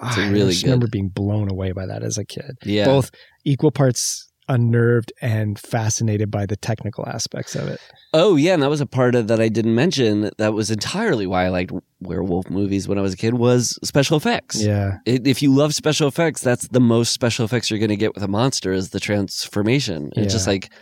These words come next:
Speaker 1: really captures your imagination.
Speaker 2: Yeah.
Speaker 1: Um, and then, yeah, all those effects. I, I asked you before that. I was like, "I'm really excited to ask you on the pod. Have you ever dipped a piece of toast into sunny side up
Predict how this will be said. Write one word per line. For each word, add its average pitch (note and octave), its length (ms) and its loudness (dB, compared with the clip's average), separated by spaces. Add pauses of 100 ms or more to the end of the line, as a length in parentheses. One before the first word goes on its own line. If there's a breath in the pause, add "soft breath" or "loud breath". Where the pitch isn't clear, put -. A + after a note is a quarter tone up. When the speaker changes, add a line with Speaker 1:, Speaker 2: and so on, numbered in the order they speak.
(260 loud breath)
Speaker 1:
really D#3 220 2
captures F#2 400 -2
your F2+ 100 -6
imagination. F#2+ 960 0
Speaker 2:
Yeah. F#2+ 360 -2
Speaker 1:
Um, G#2 440 2
and A#2 140 6
then, A#2+ 100 4
yeah, A#2+ 160 4
all G#2 140 2
those A2 200 2
effects. A2 460 0
I, B2 140 4
I B2 60 2
asked G#2 360 0
you A2 80 0
before G2+ 240 -4
that. F2+ 140 0
I D#2+ 40 2
was F2 120 0
like, E2+ 120 -6
"I'm F2+ 160 -2
really F2+ 160 2
excited F2 240 -2
to F2 60 -2
ask E2+ 200 -2
you D#2+ 60 -2
on D2+ 60 -2
the B1+ 60 -6
pod. G2+ 360 0 (400 loud breath)
Have G#2 280 -2
you G#2+ 120 2
ever G2+ 200 0
dipped - 360 -6 (520 soft breath)
a - 60 -12
piece G#2+ 240 -4
of F2+ 60 -4
toast G2 540 0 (120)
into G2 260 0
sunny G#2+ 300 2
side G#2 300 2
up G2+ 220 0